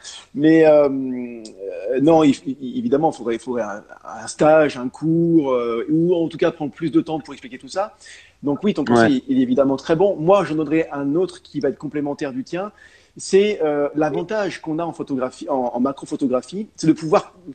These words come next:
Speaker 1: littéralement, physiquement tourner autour, autour de son sujet, quoi. Euh,
Speaker 2: Ah
Speaker 1: ce
Speaker 2: ouais,
Speaker 1: qu'on
Speaker 2: c'est
Speaker 1: peut pas
Speaker 2: sûr.
Speaker 1: faire en animalier, en, en oiseau, en mammifère, on, on peut pas décider de faire le tour pour le prendre sous un autre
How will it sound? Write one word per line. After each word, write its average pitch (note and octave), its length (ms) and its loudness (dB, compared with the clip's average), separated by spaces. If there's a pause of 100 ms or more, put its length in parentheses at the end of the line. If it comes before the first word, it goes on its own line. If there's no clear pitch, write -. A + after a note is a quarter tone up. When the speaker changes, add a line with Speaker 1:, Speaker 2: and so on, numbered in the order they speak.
Speaker 1:
littéralement, G3 640 2
physiquement F#3 480 -4
tourner A3 380 -4
autour, F#3 180 -4 (140)
autour D#3+ 180 -6
de - 60 -12
son - 80 -12
sujet, D3 320 -4
quoi. G2 160 -14 (760)
Euh, C3 180 2
Speaker 2:
Ah A#2 120 6
Speaker 1:
ce - 20 8
Speaker 2:
ouais, C3+ 60 6
Speaker 1:
qu'on E3+ 60 4
Speaker 2:
c'est D#3 200 4
Speaker 1:
peut - 0 -
pas D#3+ 60 8
Speaker 2:
sûr. - 60 0
Speaker 1:
faire G#3 180 4
en F3 100 0
animalier, F3 560 4
en, C3+ 180 -4
en C#3 300 -4
oiseau, E3 640 2
en D#3 80 -4
mammifère, D3+ 580 -8
on, C#3 220 -14
on - 20 -14
peut D3+ 140 -8
pas G3+ 420 -2
décider F#3+ 600 -6
de D#3 120 0
faire C#3+ 160 -8
le D3+ 120 -2
tour A3+ 320 -8
pour - 180 -4
le D#3 80 0
prendre G#3 240 -10
sous D#3 160 -10
un C#3+ 80 -6
autre F3 200 -8